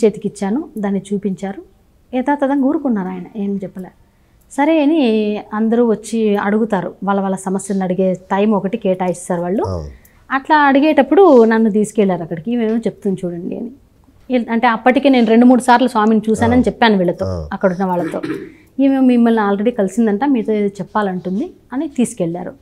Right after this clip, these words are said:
Speaker 1: తీసుకెళ్తే, "ఏంటమ్మా?" అని అడిగారు. "స్వామి, లోక కళ్యాణం చేయాల్సిన బాధ్యత మన మీద ఉంది.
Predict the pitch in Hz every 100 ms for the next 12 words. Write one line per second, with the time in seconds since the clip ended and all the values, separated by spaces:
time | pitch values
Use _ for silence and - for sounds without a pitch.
0 | - 269 269 226 220 320 294 - _ _
1 | _ 254 254 214 190 180 170 165 170 190
2 | - - - 196 285 403 - _ _ _
3 | _ _ _ _ - 214 220 254 262 226
4 | 208 202 202 202 - - 208 214 214 202
5 | 202 208 180 185 180 202 220 240 240 202
6 | 202 240 226 185 165 -